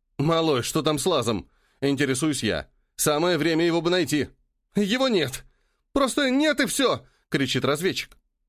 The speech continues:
Не знаю, кто делал этот данж, система или сами кобальды, но к делу они подошли ответственно. Никаких тебе скрытых канализационных люков, тайных открывающихся дверей или лазов, в которых можно было бы укрыться.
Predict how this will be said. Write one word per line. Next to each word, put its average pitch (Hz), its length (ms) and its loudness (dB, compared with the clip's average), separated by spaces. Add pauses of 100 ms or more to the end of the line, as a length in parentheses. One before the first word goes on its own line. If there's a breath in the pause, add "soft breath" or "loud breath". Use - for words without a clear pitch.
(440)
Не 175 220 0
знаю, 190 380 0
кто 165 200 -2
делал 104 340 0
этот 151 260 -4
данж, 214 380 -2 (320)
система 165 600 0
или 107 160 2
сами 139 240 0
кобальды, 170 580 -2 (220 soft breath)
но 247 180 2
к 185 80 -4
делу 196 280 0
они 165 180 2
подошли 143 340 0
ответственно. 98 880 -2 (340)
Никаких 190 500 -2
тебе 123 220 0
скрытых 135 400 -2
канализационных 117 840 0
люков, 165 400 -2 (260)
тайных 156 380 2
открывающихся 123 720 -2
дверей 113 420 0
или 98 100 -2
лазов, 160 480 0
в - 60 -16
которых 220 300 0
можно 170 320 0
было 143 160 0
бы 117 120 0
укрыться. 90 520 -6